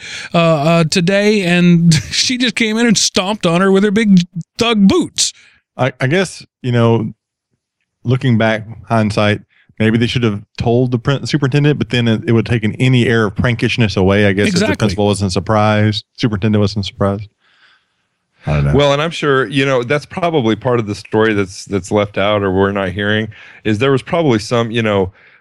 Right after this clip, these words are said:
Speaker 3: "Hey, we know you guys have done this in the past, but we're gonna have a zero tolerance policy." You know, there's probably something along
Speaker 1: Well,
Speaker 3: that
Speaker 1: no, it,
Speaker 3: line.
Speaker 1: that's
Speaker 3: I
Speaker 1: exactly, yeah, I said that earlier, that there is,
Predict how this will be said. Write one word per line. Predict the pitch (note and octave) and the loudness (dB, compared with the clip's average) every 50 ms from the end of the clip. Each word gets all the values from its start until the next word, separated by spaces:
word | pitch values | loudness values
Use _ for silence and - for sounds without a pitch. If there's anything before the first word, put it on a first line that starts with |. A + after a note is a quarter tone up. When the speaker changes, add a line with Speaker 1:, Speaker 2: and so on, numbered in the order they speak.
| _ | _
Speaker 3:
"Hey, | - - C3 B2+ B2 | -4 -2 0 0 2
we | A#2+ A#2 B2+ C#3 | 2 2 0 0
know | C3 B2 B2 | 0 0 0
you | B2 A#2 A#2 A2+ | 0 0 0 0
guys | G#2+ A#2+ A2 A2+ A2+ A2 G2+ G2 G#2 | 0 0 0 0 0 -2 -4 -6 -12
have | G2+ G2 F2+ - | -14 -14 -10 -6
done | - A#2 A2+ A2 | -4 -2 -2 -2
this | G#2+ G#2 G2+ - | -4 -6 -6 -8
in | G2+ | -10
the | F#2+ | -12
past, | F#2 - - B2+ B2+ B2+ B2+ B2+ B2 - | -10 -6 -4 -4 -2 0 -2 -2 -4 -4
but | - F#2+ | -4 -2
we're | F#2+ A2 A#2+ A2+ G#2+ | 0 0 0 0 0
gonna | G#2+ G2+ G2 | -2 -2 -2
have | G2+ G2 | -4 -4
a | F#2+ | -4
zero | F#2 F#2 A#2+ A#2 G#2+ | -4 -2 0 0 0
tolerance | G#2 - - A#2 A#2+ A#2+ A#2+ A#2 A2+ A2 - | 0 0 -2 0 0 2 2 0 0 -2 -4
policy." | - B2+ A2+ A2+ A#2 A2+ - - A#2+ A2+ A2+ | -2 0 0 0 0 -2 -2 0 0 2 2
You | A2 A2+ | 2 2
know, | B2 C3+ | 0 0
there's | D#3 F#3 F#3+ - | 0 0 0 -2
probably | - - A3 A#3+ A#3 G3 C#3 A2+ G#2 F2+ | -2 -6 -4 -2 -2 0 0 -2 -2 -2
something | - - B2+ A2+ A2 - A2 G2+ | -2 -2 -2 -2 -2 -4 -4 -2
along | G2 F#2+ F#2+ F#2+ F#2+ D#3+ | 0 0 2 2 2 2
Speaker 1:
Well, | F3+ F#3+ | 2 2
Speaker 3:
that | - | 0
Speaker 1:
no, | G3+ | -2
it, | F#3 F#3+ | -2 -2
Speaker 3:
line. | F#3 - | -2 -2
Speaker 1:
that's | A3 G#3+ G3+ - | -2 0 -2 -2
Speaker 3:
I | |
Speaker 1:
exactly, | G#3+ F3 G#3 G#3 G3+ G3 G3+ | -2 0 0 -2 -2 -2 -4
yeah, | F#3 E3 C3+ C#3 | -2 -2 0 -2
I | D#3+ | -2
said | E3+ D#3+ - F#3 F3 | 0 0 0 0 2
that | D#3+ D#3 C#3+ | 2 2 4
earlier, | D3 D3+ C#3+ C3 A#2+ | 4 4 4 4 4
that | A#2 A#2+ A2+ | 4 4 2
there | - C#3+ C#3+ D3+ | 2 2 4 4
is, | D#3+ D#3 D3 - | 4 4 4 2